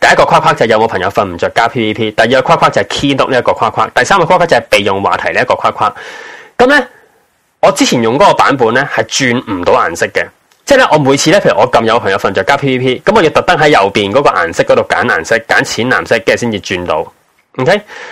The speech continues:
跟住然後呢，我撳一撳呢一度呢，我再撳淺藍色呢，譬如我，我將細個的拆禮物日，我轉淺藍色，咁我直接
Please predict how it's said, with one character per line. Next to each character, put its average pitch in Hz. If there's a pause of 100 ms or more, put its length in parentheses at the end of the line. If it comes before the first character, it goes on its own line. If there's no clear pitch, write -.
(200)
跟 269
住 156
然 117
後 170
呢， -
我 139
撳 175
一 151
撳 127
呢 151
一 160
度 110
呢， 139
我 143
再 143
撳 139
淺 127
藍 113
色 127
呢， 143
譬 -
如 95
我， 127
我 127
將 175
細 131
個 131
的 151
拆 127
禮 113
物 110
日， 101
我 107
轉 117
淺 123
藍 123
色， 127 (200)
咁 233
我 208
直 151
接 147